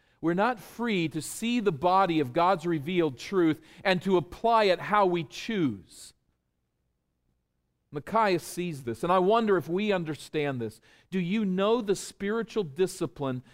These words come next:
of conforming your attitudes and your actions and your goals to the Word of God? Not, "I go with my reason, with my feelings, how I believe things ought to work,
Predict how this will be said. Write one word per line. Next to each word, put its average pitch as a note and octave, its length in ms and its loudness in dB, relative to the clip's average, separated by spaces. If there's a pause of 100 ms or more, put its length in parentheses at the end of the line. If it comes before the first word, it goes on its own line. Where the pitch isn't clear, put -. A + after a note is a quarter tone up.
(120)
of D#3+ 160 0
conforming A3 840 -2
your D#3+ 280 0
attitudes F#3+ 880 0
and D#3 140 -2
your D3 220 0
actions F3+ 640 -2
and D#3 220 -6
your C#3+ 120 0
goals C#3+ 540 0 (280)
to G#3+ 280 -6
the F3+ 140 -2
Word D#3+ 320 -2
of D3 100 -12
God? C#3+ 400 -2 (2750)
Not, F#3+ 460 2
"I F3 160 2
go F3+ 320 2
with D#3 180 2
my D#3 280 2
reason, E3+ 580 -4
with C#3 140 -2
my D3+ 300 -2
feelings, E3+ 560 -6
how C3+ 180 0
I D#3 180 2
believe D#3+ 360 -4
things D3+ 340 -8
ought D3 300 -2
to C#3+ 100 -8
work, C3 420 -4